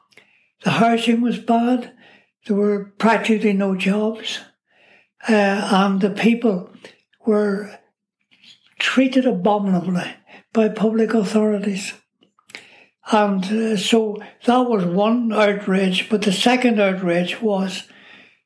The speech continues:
that I didn't know. How could you live in a city for more than thirty years and not know?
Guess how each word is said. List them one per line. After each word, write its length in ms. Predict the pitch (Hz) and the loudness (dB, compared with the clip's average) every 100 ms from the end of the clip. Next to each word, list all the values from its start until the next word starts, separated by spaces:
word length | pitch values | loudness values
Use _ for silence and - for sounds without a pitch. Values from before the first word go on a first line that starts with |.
| _ _ _ _ _ _ _ | _ _ _ _ _ _ _
that 120 | 226 208 | 0 2
I 140 | 220 | 2
didn't 480 | 214 254 254 254 262 | 4 2 2 -2 0
know. 480 | 240 269 254 175 - _ _ _ _ _ _ _ _ _ - | 0 0 -4 -6 -12 _ _ _ _ _ _ _ _ _ -4
How 260 | - 277 277 | 0 2 2
could 320 | - 254 247 | 2 2 2
you 100 | 240 | 2
live 320 | 214 214 190 | 2 0 0
in 160 | 208 208 | -2 0
a 260 | 196 190 - - - | 0 -2 -8 -20 -20
city 560 | - - 233 240 190 - - _ _ _ _ _ - _ _ - | -10 -2 0 2 0 -2 -12 _ _ _ _ _ -20 _ _ -20
for 240 | - 214 | -4 -2
more 320 | 214 226 233 | 0 2 2
than 100 | 220 | 0
thirty 400 | 190 214 226 214 | 0 2 2 2
years 520 | 190 196 208 202 - - - _ - - _ - | 2 2 2 -2 -6 -10 -18 _ -20 -20 _ -2
and 160 | 214 190 | 2 4
not 260 | 220 233 | 2 2
know? 600 | 190 180 226 240 - - | 0 2 0 0 -8 -16